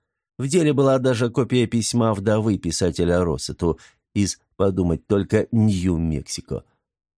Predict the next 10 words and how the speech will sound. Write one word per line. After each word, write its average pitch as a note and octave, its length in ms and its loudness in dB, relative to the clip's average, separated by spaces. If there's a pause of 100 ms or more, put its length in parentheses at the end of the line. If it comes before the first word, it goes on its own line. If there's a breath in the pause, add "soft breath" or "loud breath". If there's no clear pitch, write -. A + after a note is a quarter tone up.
Россет C3 420 -2
планировал F2 600 0
эту F#2 300 -2
аферу F2 540 -2
целых D#2+ 500 -6
пять D#2 300 -8
лет. - 360 -12 (460)
«Дорогой C3 600 4
мистер C#3 640 2
Россет», A#2+ 580 -2